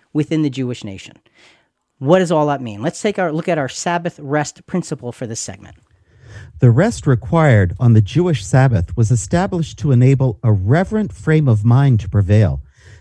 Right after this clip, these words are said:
Speaker 2: This was a necessary resetting principle and was driven by ceremonial cycles.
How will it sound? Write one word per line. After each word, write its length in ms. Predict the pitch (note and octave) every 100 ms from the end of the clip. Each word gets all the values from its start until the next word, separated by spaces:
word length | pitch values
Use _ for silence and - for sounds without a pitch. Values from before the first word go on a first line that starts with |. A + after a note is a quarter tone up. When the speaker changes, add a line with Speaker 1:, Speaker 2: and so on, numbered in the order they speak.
| _
Speaker 2:
This 200 | A#3 -
was 160 | F3 C#3+
a 80 | A#2
necessary 720 | C#3+ G#3 D#3+ - D3 B2 G2
resetting 680 | B2 G3+ - A3 G#3+ G#2+
principle 640 | G2 F#3 F#3+ B2+ G2 F#2 -
and 160 | B2+
was 240 | B2+ B2+ -
driven 440 | - G#3 E3+ A#2
by 180 | G#2 G3+
ceremonial 800 | G#2 - F3+ D#3 D3 D#3 A#2 G2
cycles. 720 | - C#3+ C#3 - G2+ A#2+ -